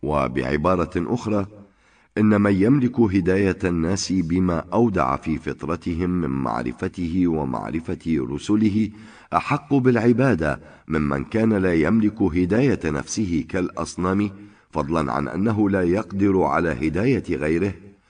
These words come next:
وقوله: "أَمَّن لَّا يَهِدِّي"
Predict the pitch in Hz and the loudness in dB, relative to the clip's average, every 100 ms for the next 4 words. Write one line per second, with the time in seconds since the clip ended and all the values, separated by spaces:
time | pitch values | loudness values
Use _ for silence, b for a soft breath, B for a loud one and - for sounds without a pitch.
0 | b b 104 104 107 104 135 92 65 - | b b -2 2 2 4 4 2 -6 -8
1 | b b b b - 98 95 87 87 85 | b b b b 0 2 4 2 2 2
2 | 87 80 82 67 60 117 90 90 104 98 | 0 2 2 2 0 -2 -2 -2 0 2
3 | 98 98 101 98 95 | 2 2 2 2 0